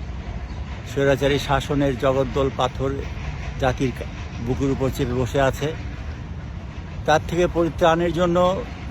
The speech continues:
বিরোধী রাজনৈতিক দলগুলো যত আন্দোলনই করুক,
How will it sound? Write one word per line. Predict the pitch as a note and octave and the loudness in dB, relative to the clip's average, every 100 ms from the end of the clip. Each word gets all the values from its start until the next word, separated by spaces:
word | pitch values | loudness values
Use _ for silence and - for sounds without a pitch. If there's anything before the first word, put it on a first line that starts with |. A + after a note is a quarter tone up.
| - - - | -10 -10 -4
বিরোধী | C#3+ E3 E3 | 0 4 6
রাজনৈতিক | D#3+ D#3 C#3+ D#3 D#3 | 8 6 2 0 2
দলগুলো | C#3 D3 D3 D3+ D#3 D#3 - - | 6 6 4 2 2 0 -4 -4
যত | D3 C#3+ | -2 4
আন্দোলনই | D#3 C#3+ C#3+ D3+ D#3+ E3 | 4 4 4 2 2 0
করুক, | D#3+ D3 D3 | 2 2 2